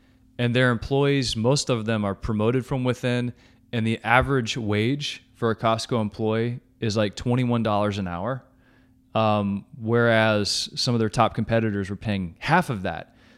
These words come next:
So they ha-, they're widely known for paying their people very well and creating work environments, um, that, that nurture and cultivate people coming up from within the ranks. So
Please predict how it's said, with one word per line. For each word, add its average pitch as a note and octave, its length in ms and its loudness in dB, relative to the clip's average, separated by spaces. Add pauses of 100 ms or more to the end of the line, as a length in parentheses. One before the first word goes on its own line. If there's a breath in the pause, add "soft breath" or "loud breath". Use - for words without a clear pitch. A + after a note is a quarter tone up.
(140 soft breath)
So - 140 2
they D#3 180 8
ha-, D#3+ 140 6
they're D#3 240 6
widely D3+ 560 2
known C#3 380 0
for A#2 160 -4
paying B2+ 400 0
their G#2 160 2
people C#3 400 0
very B2 260 2
well A#2 480 2 (320 loud breath)
and G#2+ 80 -2
creating A2+ 400 2
work A#2+ 240 2
environments, G#2+ 720 0 (100)
um, G2 420 -2 (120)
that, G#2 240 -2 (260)
that G#2+ 160 -4
nurture A#2+ 420 2
and G#2 80 -2
cultivate G#2+ 520 0
people G#2+ 520 -2 (120)
coming A2+ 240 -2
up A2 180 -2
from G#2+ 160 -2
within G#2+ 280 -2
the G2 100 -4
ranks. G#2+ 320 -4
So A#2+ 240 2